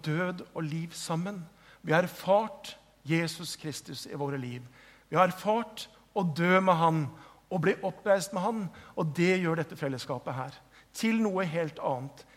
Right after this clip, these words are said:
enn noe annet fellesskap jeg kan tenke meg. La meg være litt grann personlig på en dag som denne. For jeg har vært så heldig å fått lov til å vokse opp i menighet så lenge jeg kan huske.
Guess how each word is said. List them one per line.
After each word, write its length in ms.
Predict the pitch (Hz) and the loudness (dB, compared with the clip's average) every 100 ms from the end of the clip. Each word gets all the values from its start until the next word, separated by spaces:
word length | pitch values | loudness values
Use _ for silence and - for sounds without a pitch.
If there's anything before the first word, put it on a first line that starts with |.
| _ | _
enn 140 | 180 196 | 2 2
noe 240 | 214 175 | 2 4
annet 280 | 175 147 143 | 4 4 0
fellesskap 440 | 131 117 - 139 | -6 -8 -6 -6
jeg 120 | 127 120 | -6 -8
kan 120 | 127 | -10
tenke 240 | 131 113 | -10 -12
meg. 160 | - 123 - _ _ _ _ _ _ _ _ _ _ _ _ _ _ _ - _ _ _ _ _ _ _ _ _ _ _ _ - | -16 -20 -20 _ _ _ _ _ _ _ _ _ _ _ _ _ _ _ -20 _ _ _ _ _ _ _ _ _ _ _ _ 2
La 80 | 185 | 8
meg 80 | 214 | 10
være 120 | 214 208 | 10 8
litt 100 | 196 | 4
grann 200 | 175 175 | 2 4
personlig 460 | 185 175 160 147 156 123 - - - _ _ - | 2 0 0 2 0 0 -12 -20 -20 _ _ -4
på 120 | 147 | 0
en 100 | 147 | 0
dag 160 | 131 127 | 0 -2
som 120 | 135 | -6
denne. 200 | 110 120 - - _ - - - - - _ _ _ _ _ _ | -6 -8 -14 -20 _ -20 -20 -20 -20 -20 _ _ _ _ _ _
For 80 | 208 | 10
jeg 80 | 208 | 10
har 60 | |
vært 100 | 220 | 10
så 160 | - 214 | 8 6
heldig 260 | 220 175 185 | 6 4 2
å 60 | |
fått 160 | 208 190 | 2 2
lov 80 | 180 | 2
til 80 | |
å 80 | 202 | 2
vokse 380 | 202 - - - - | 0 -4 -6 -2 0
opp 220 | 170 - - - _ 165 | -2 -4 -20 -20 _ -4
i 160 | 185 196 | -2 2
menighet 560 | 175 120 131 160 165 | 2 2 0 -2 -2
så 120 | - 180 | -4 -2
lenge 240 | 165 135 | 0 -2
jeg 120 | 131 | -4
kan 120 | 147 147 | -4 -4
huske. 320 | 143 - | -6 -8